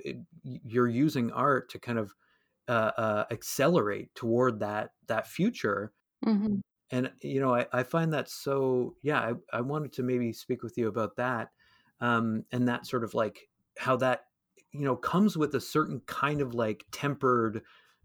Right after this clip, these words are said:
Speaker 1: uh, resistance to nostalgia. Um, because, you know, on, on the one hand, um, we can sort of speak to the ways in which, uh, um, you know, a, a certain kind of, like, traditional knowledge can,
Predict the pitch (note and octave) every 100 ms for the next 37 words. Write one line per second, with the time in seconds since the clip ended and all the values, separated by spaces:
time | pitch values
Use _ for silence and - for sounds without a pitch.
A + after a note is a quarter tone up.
0 | - A#2+ A2+ A#2 A2 A#2+ C3+ - A#2+ -
1 | A#2+ A2 G#2+ - G#2 B2+ - - - _
2 | _ _ _ B2 B2 A#2 A2+ A#2+ C3 E3
3 | D#3 - _ _ E3 E3 D#3 - _ D3+
4 | D3+ D3+ D3 D3+ C#3+ G3 G3+ C#3+ B2 A#2
5 | A#2+ B2 _ _ - A#2+ A#2+ A2+ A2 A2
6 | E3 _ _ _ _ _ _ _ - C#3
7 | C#3+ C3 C#3+ A#2 - - E3 - C3+ B2+
8 | C3+ B2 A#2+ A#2+ A#2+ - - _ _ _
9 | - B2 A#2 A#2 A2 G#2+ A2 - A#2+ A2
10 | - B2+ A#2 A#2 A2 C#3 C3+ C3 A#2+ A#2
11 | G#2+ - - _ _ _ _ - - B2
12 | C#3 - B2 B2 A2+ A#2+ B2+ B2 A#2+ A2+
13 | G#2+ - - A#2